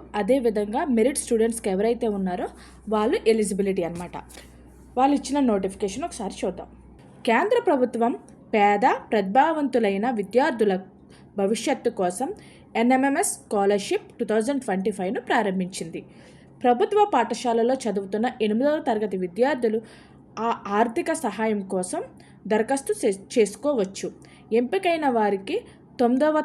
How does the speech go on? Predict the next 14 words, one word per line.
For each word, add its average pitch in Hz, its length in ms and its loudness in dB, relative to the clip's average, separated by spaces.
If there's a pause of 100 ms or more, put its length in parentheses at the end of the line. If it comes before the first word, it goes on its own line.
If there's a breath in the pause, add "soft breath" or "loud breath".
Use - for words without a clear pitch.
తరగతి 202 440 2
నుండి 214 260 0 (200)
ఇంటర్ 220 420 4
వరకు 196 300 -2 (480 loud breath)
ప్రతి 220 320 4 (220)
ఏడాది 202 280 0 (140)
పన్నెండు 220 400 2
వేల 190 160 2 (100)
చొప్పున 233 300 -4 (180)
మొత్తం 196 340 -4 (100)
నాలుగేళ్ల 190 560 0
పాటు 254 260 -2
స్కాలర్‌షిప్ 190 560 -4
అందిస్తుంది. 185 560 -4